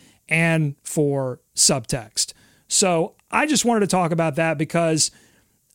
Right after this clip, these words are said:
I really view our community here as pretty tight-knit. I mean, I'm talking one-on-one with a lot of you in, in your texts app, in my text app. Um,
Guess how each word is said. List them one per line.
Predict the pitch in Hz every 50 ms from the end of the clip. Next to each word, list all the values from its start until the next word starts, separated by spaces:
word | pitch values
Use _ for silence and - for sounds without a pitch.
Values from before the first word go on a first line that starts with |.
| _ -
I | - 175 185 202 226
really | 226 196 214 226 220 208 170
view | 123 123 151 175 180 175 170
our | - 156 165 165 147
community | - - - 139 135 165 214 220 196 160 151 139
here | - 160 160 156 151 165 - -
as | 160 147
pretty | - - - 208 170
tight-knit. | - - 156 170 151 120 143 160 135 110 - _ -
I | 160
mean, | 170 165
I'm | 156 135
talking | - - 190 220 202 - 202 160 139
one-on-one | 143 165 170 165 147 135 151 175 175
with | 151 127
a | 123
lot | 127 135 156 170 170
of | 135
you | 127 131 131 127 123 117 - - - - _ _ _ _ _ -
in, | 175 175 175 170 170
in | 208 196 196 196
your | 185 180 165
texts | - - - 220 254 - - - - - - - - - - _ _ _ _ -
app, | 160 151 131 120 - - _ _ _ _ _ _
in | - 180 165
my | 156 190 247 277
text | - - 175 143 - - -
app. | 151 131 117 110 - - _ _ _ _ _ _ _ _ _ _ _ _ _ -
Um, | 175 175 180 175 170 180